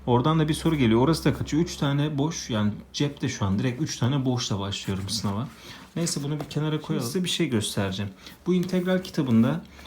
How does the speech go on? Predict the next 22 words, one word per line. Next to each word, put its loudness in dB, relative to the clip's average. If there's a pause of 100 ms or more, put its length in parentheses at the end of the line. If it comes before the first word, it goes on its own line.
(140)
ben 4
biraz 2
soru 0
eledim 4
açıkçası. -4
Yani -2
baktım -2
böyle 0
gözümle 2
yapabiliyorum. 4
"Ha, 6
şuradan 2
çıkacak." -2
dedim, 4
hiç 2
uğraşmadım. -2
Mesela 4
şuraya 6
baktım, 4
şu 2
soruya 4
baktım. 2